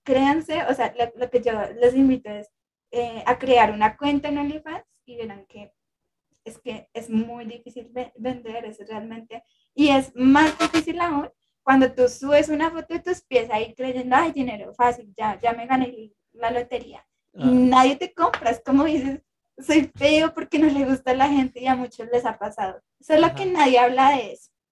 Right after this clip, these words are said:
Speaker 1: Eso es
Speaker 2: Mm.
Speaker 1: algo que nadie menciona. Pero yo sé, muchos se sienten como, "Esto no es para mí", y se sienten muy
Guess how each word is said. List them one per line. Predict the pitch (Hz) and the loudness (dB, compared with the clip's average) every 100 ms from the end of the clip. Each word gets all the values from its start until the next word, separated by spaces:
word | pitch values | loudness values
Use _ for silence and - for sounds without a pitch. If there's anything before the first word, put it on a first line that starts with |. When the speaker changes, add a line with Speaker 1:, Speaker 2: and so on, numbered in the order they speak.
| _ | _
Speaker 1:
Eso | - | -10
es | 247 | -6
Speaker 2:
Mm. | 269 | -4
Speaker 1:
algo | 269 269 | -4 -8
que | 302 | -2
nadie | 269 214 202 | -2 -2 -8
menciona. | 240 262 226 220 - _ _ _ _ _ | -8 -10 -12 -20 -20 _ _ _ _ _
Pero | - 262 | -2 0
yo | 247 226 | 0 -2
sé, | 226 240 | -8 -14
muchos | 214 208 214 220 | -16 -18 -18 -14
se | 247 | -4
sienten | 262 233 214 | -4 -4 -16
como, | 240 247 247 | -8 -4 -4
"Esto | 220 220 | -6 -12
no | 214 | -12
es | 214 | -12
para | 208 240 | -10 -8
mí", | 247 226 233 247 _ _ _ _ _ | -8 -10 -20 -20 _ _ _ _ _
y | 202 208 - | -20 -20 -20
se | 214 | -18
sienten | 220 208 196 | -16 -14 -16
muy | 202 214 208 | -12 -14 -14